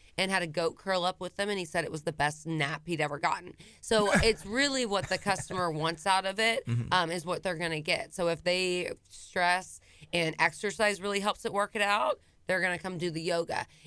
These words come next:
Speaker 1: If they love, kinda like I do, cuddling on a goat or something like that, then, you know, that might be their de-stressor. So it's up to the customer what they're gonna get out of it.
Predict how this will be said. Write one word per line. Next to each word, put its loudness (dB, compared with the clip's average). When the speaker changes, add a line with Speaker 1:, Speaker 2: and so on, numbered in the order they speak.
Speaker 1:
If 2
they 2
love, 2
kinda -4
like -2
I 6
do, -2
cuddling -2
on 4
a -2
goat -2
or 4
something -4
like 0
that, 6
then, -4
you 0
know, 0
that 0
might -2
be -6
their -4
de-stressor. -6
So -2
it's -4
up -4
to -16
the -4
customer -8
what -4
they're -6
gonna -12
get -6
out -4
of -10
it. -10